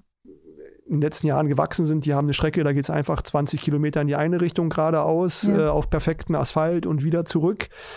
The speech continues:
Speaker 1: Ähm, die müssen sich keine Sorgen machen, also ist ja dann tendenziell eher so ein bisschen langweilig, äh, dass auch, äh, die vierzigtausend Läuferinnen, die denn da noch dabei sein
Speaker 2: Mhm.
Speaker 1: könnten,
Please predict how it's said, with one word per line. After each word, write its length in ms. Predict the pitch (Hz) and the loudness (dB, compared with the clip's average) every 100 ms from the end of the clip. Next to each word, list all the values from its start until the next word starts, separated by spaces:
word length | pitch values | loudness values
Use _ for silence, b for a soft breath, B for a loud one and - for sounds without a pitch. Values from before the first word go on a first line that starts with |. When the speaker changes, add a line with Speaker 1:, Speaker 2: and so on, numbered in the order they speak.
| B - | B -4
Speaker 1:
Ähm, 420 | 151 151 151 147 - | 0 2 2 -2 -6
die 460 | 208 151 160 175 b b b _ _ _ _ - | -8 -2 -2 -2 b b b _ _ _ _ -2
müssen 320 | 165 175 170 | 0 2 2
sich 100 | 170 | 2
keine 240 | 170 185 | 2 2
Sorgen 300 | 170 175 170 | 4 2 2
machen, 360 | 165 165 185 165 | 2 2 0 2
also 300 | 147 143 131 | 2 0 -2
ist 180 | - - | -2 0
ja 60 | 151 | 2
dann 180 | 151 | 2
tendenziell 420 | 143 151 151 160 151 | 0 0 0 0 2
eher 240 | 151 156 | 2 2
so 60 | 147 | 2
ein 60 | |
bisschen 180 | 151 151 | 0 0
langweilig, 600 | 143 175 185 190 190 - b b b | 0 2 2 2 0 -4 b b b
äh, 240 | 156 147 147 | 0 2 2
dass 200 | 156 147 | 0 2
auch, 320 | 156 156 - | 0 0 0
äh, 240 | 165 156 | 0 0
die 100 | 151 | 0
vierzigtausend 640 | - 165 160 - 156 151 147 | -2 -2 -2 0 0 2 2
Läuferinnen, 1400 | 156 175 196 180 - _ _ _ - 320 175 190 208 | 0 2 0 0 -4 _ _ _ -16 -4 0 2 2
die 140 | 185 180 | 2 2
denn 160 | 185 | 2
da 120 | 175 165 | 2 2
noch 140 | 170 | 2
dabei 300 | 180 156 185 | 2 2 2
sein 200 | 165 214 | 4 6
Speaker 2:
Mhm. 40 | |
Speaker 1:
könnten, 340 | 226 208 190 | 8 6 4